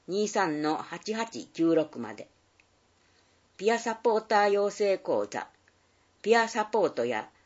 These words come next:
ピアカウンセリングについての基本的な知識の学びや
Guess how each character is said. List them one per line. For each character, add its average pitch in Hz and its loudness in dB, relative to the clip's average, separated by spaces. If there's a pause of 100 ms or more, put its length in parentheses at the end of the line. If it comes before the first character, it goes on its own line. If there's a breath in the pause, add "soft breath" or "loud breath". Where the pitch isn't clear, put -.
(240 soft breath)
ピ 202 4
ア 214 4
カ 226 -6
ウ 226 0
ン 208 -2
セ 127 0
リ 131 -4
ン 131 -4
グ 131 -4
に 131 -4
つ 165 -4
い 135 -4
て 135 -2
の 127 -4
基 156 -10
本 208 -2
的 190 -4
な 180 -4
知 220 -8
識 - -6
の 123 -4
学 156 -2
び 170 0
や 160 0